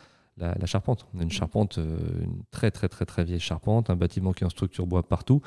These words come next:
Speaker 1: On a fait bosser, euh, comme d'habitude, des spécialistes, des bureaux d'études. Et là, un bureau d'études spécialisé dans, dans, dans les structures bois qui nous a trouvé une solution pour reprendre ces, pour reprendre toute cette structure, cette descente de charge à travers des confortements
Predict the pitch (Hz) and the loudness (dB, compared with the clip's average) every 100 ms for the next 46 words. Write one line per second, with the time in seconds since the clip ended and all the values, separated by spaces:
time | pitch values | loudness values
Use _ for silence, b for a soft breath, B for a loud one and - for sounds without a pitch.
0 | B B B 98 92 87 95 90 - 95 | B B B 2 4 4 4 2 4 4
1 | 90 85 87 - 90 90 85 98 90 - | 4 0 0 0 2 2 0 -2 -4 -4
2 | 90 - 92 90 98 98 87 87 87 90 | -4 0 0 2 0 0 -2 0 0 2
3 | 87 131 107 90 85 92 95 90 - 92 | 2 4 4 6 4 4 4 4 2 -4
4 | - 92 90 90 87 82 85 85 82 85 | -4 -2 -2 -2 -2 -4 -8 -12 -16 -8
5 | 95 - 87 90 113 b b b b b | -8 0 4 8 8 b b b b b
6 | 95 90 - 120 120 113 - 92 - 143 | -4 -2 4 8 8 8 4 2 2 -2
7 | - _ _ - 80 85 107 110 - 120 | -6 _ _ -4 -4 4 6 6 2 2
8 | 110 - 87 85 85 85 87 90 87 90 | 2 0 0 0 0 -2 -2 -4 0 2
9 | 110 107 101 - 92 - 85 - 92 101 | 2 0 0 -2 -2 -2 -6 -6 -2 -2
10 | 92 85 87 87 85 82 120 123 87 85 | -2 -2 0 0 0 2 4 4 2 0
11 | 98 90 90 - - 87 - 90 104 | 2 2 0 0 0 -2 0 2 2